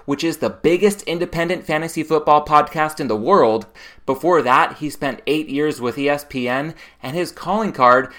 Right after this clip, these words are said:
is watching every play of every game to form opinions you can't find anywhere else.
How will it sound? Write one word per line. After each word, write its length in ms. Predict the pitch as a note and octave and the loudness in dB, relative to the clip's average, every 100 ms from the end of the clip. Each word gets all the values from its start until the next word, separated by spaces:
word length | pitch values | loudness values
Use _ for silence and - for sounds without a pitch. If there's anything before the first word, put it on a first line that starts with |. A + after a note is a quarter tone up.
| - | -14
is 180 | - B2 | -10 -4
watching 460 | C#3+ E3+ D#3+ A#2+ - | 0 0 -2 -8 -4
every 320 | C#3+ E3 F#3+ | -2 0 0
play 300 | F#3 - E3+ | -2 -2 0
of 140 | C#3+ A#2+ | 0 0
every 260 | C#3 F3 | -2 -2
game 380 | C#3 C3+ D3+ E3+ - _ | -2 -4 -4 -8 -12 _
to 120 | - B2+ | -6 -6
form 300 | - G3 G#3 | -2 0 0
opinions 640 | G3+ G3+ G3+ C#3 C#3+ A#2 | -2 -2 -2 -2 -4 -6
you 80 | G#2 | -8
can't 340 | - F3 - | -6 -6 -2
find 380 | D3+ D#3 E3+ - - | 0 0 -2 -6 -6
anywhere 460 | C3+ D3+ D3+ D3+ | -4 -2 2 4
else. 400 | B2 G#2+ - - | 2 0 -6 -16